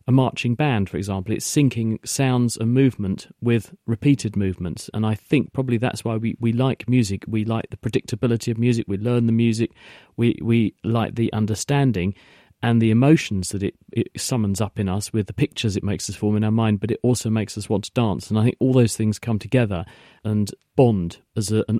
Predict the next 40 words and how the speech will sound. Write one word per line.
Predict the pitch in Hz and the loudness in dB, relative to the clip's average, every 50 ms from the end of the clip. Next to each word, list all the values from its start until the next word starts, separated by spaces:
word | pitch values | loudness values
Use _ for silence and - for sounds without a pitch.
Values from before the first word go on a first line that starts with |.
| - - | 0 0
audience. | 120 120 110 101 98 82 67 - - - - | 0 0 0 0 -2 -4 -4 -6 -8 -8 -4
And | 104 107 110 | -2 0 0
I | 110 | 0
think | - 143 - - | 0 -2 -2 -2
that's | 113 107 76 - - | -2 -6 -6 -6 -4
why | 113 110 107 107 104 - - | -4 -2 -2 -2 -4 -4 -4
mass | 110 113 123 117 104 - - - | -2 -2 -2 -2 -4 -8 -8 -4
gatherings | - 123 123 110 107 101 87 87 92 90 - | -2 -2 -2 -2 -2 -4 -4 -4 -6 -6 -2
work, | 120 117 113 107 73 - - - - - | 0 0 2 2 0 -2 -6 -12 -14 -12
because | - 101 - 110 107 98 113 | -10 -6 -4 -4 -2 -2 -4
it's, | - - - - | -6 -8 -6 -6
it's | 117 113 - | -6 -6 -6
people | - - 127 123 - - 107 104 110 | -4 -2 -2 -2 -2 -2 -4 -2 -2
all | 113 107 | -2 -2
getting | - 127 120 113 110 104 | -2 -2 -2 -2 -2 -2
together, | - 110 104 113 110 101 101 98 | -4 -4 -4 -2 -2 -2 -4 -2
doing | - 131 120 113 104 | 0 0 0 2 0
the | 104 98 | -2 -4
same | - - 113 110 107 104 | -4 -4 -2 -2 -2 -2
thing | - - 120 110 107 104 - - _ - | -2 -2 0 0 0 -2 -4 -4 _ 0
in | 120 110 107 | 2 2 2
sync. | - - - 139 107 - - - _ _ - - - - _ | 0 0 0 0 0 -2 -6 -12 _ _ -20 -20 -20 -12 _
And | 117 113 | -2 -2
it's | - - | -2 -2
something | - 131 120 104 113 110 107 | 0 -2 -2 0 0 -2 0
we've | 113 120 113 104 | 0 0 0 0
evolved, | 110 101 110 110 104 104 104 98 - | -2 -2 -2 0 0 0 -2 -2 -4
as | 110 104 - - | -4 -4 -4 -6
have | 107 98 | -6 -4
many | 117 113 110 104 | -2 -2 0 0
animals, | 95 95 95 95 98 98 98 98 - | -2 -2 -2 -2 -2 -4 -4 -6 -6
to | - - 98 | -10 -4 0
do. | 110 120 104 85 | 2 4 4 4
And | 87 98 | 2 0
that's | 107 - - - | -4 -6 -8 -8
why | 107 101 | -8 -8
we | 98 101 95 | -6 -6 -8
find | - 107 101 98 104 | -6 -8 -8 -8 -10
it | - - | -10 -8
pleasurable. | 117 113 101 95 95 87 87 - 80 | -6 -6 -4 -4 -6 -6 -6 -8 -12